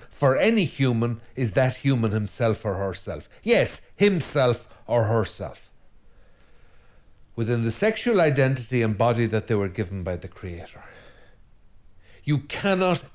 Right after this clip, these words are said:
endlessly remake objective reality. It's not amenable to that kind of endless reinterpretation. You can make some adjustments.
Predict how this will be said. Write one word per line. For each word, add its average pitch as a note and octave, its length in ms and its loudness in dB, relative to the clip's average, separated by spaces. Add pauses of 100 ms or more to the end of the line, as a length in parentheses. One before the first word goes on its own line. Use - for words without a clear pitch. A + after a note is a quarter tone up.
endlessly D3 840 0
remake B2+ 680 -2
objective A2+ 840 -4
reality. A2 680 0 (1300)
It's C#3+ 220 -4
not E3 240 2
amenable D#3+ 800 0
to B2 120 -10
that C#3+ 320 0
kind C3 320 -2
of A#2 220 -2
endless C3+ 560 -2
reinterpretation. G#2 1120 -6 (640)
You A3 100 -2
can G#3 160 2
make E3+ 200 -2
some C#3 200 0
adjustments. A2 840 -4